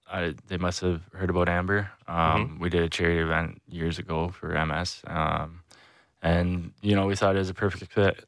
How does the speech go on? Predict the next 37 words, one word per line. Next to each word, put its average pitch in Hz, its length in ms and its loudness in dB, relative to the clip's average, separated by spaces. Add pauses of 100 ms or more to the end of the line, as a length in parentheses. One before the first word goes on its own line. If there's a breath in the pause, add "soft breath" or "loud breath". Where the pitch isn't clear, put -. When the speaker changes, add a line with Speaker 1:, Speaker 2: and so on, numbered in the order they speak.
(140)
Speaker 1:
Um, 85 400 -10 (180)
good 98 160 4
way 92 140 4
to 92 80 2
raise 92 260 2
money 90 260 0
and 90 120 -2
try 87 200 2
to, 85 440 0
you 85 80 -6
know, 80 120 -2
find 87 280 2
a 87 40 -2
cure 87 460 2
or 82 300 -2
at 87 100 -2
least 87 240 -2
find 87 240 2
a 85 60 0
way 85 240 0
for 82 180 -6
people 82 480 -2 (540 soft breath)
to - 60 -2
live 90 260 4
the 87 100 -2
best 87 240 2
life 85 240 0
they 80 160 -2
can. 87 400 -2 (240)
Um, 78 460 0 (640 soft breath)
and 87 160 4
also 95 280 4
raise 92 360 2
awareness 92 520 0
'cause 87 280 -4
it 90 80 2
affects, - 540 0